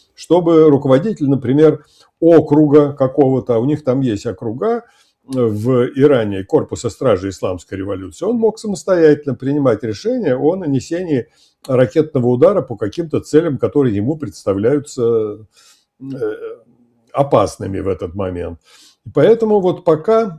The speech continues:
распределённая такая система принятия решения, она работает, и её ещё для того, чтобы её устранить,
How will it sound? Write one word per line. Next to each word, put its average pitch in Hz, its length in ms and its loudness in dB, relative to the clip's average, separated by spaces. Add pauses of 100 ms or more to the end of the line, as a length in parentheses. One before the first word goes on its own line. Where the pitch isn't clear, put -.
распределённая 156 960 2
такая 120 340 0
система 113 520 -4
принятия 117 540 -2
решения, 160 480 -4
она 131 240 -2
работает, 151 640 -2
и 127 40 -6
её 131 340 -2
ещё 160 640 -4
для 131 240 -6
того, 147 240 4
чтобы 131 260 -4
её 135 180 0
устранить, 135 560 -2